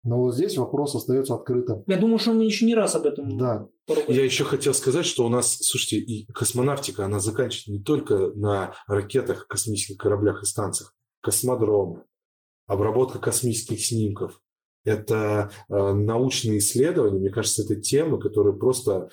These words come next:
Speaker 3: мне кажется, они должны нас волновать так же, э,
Speaker 1: Так они нас так и волнуют.
Speaker 3: намного, ну, то есть даже
Speaker 1: Результат, результаты работы, вот мы говорим, когда говорим, опять же, про космонавтику, почему-то действительно мы
Speaker 3: Пирамида
Speaker 1: останавливаемся,
Speaker 3: перевернута.
Speaker 1: да, мы останавливаемся на вот, на том этапе, когда мы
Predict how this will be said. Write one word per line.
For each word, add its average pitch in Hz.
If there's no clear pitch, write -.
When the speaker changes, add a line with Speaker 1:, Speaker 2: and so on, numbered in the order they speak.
Speaker 3:
мне 101
кажется, 110
они 107
должны 113
нас 113
волновать 110
так 113
же, 95
э, 101
Speaker 1:
Так 95
они 120
нас 117
так 120
и -
волнуют. 117
Speaker 3:
намного, 120
ну, 143
то -
есть 101
даже 131
Speaker 1:
Результат, 165
результаты 156
работы, 143
вот 131
мы 139
говорим, 151
когда 139
говорим, 139
опять 135
же, 120
про -
космонавтику, -
почему-то 139
действительно 127
мы 135
Speaker 3:
Пирамида 113
Speaker 1:
останавливаемся, 143
Speaker 3:
перевернута. 127
Speaker 1:
да, 120
мы 135
останавливаемся 143
на 127
вот, 127
на 127
том 139
этапе, 180
когда 127
мы 120